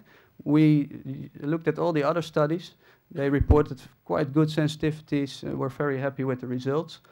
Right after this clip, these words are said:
But what we show is that in these populations,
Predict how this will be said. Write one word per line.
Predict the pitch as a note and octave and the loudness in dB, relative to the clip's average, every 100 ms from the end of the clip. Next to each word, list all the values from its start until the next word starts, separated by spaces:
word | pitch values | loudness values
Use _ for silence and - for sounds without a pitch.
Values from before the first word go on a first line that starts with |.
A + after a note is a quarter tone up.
| _ _ | _ _
But | C#3 - - _ | -2 -2 -6 _
what | D3 D#3+ | -4 -2
we | D#3 | -2
show | D#3 F#3 | 2 4
is | F3+ | 4
that | D#3+ D#3 | 4 2
in | D#3 | 2
these | D#3 D#3+ | 0 0
populations, | - E3 D#3 E3 E3+ D#3 D#3 - - | 0 0 4 4 4 0 -4 -6 -18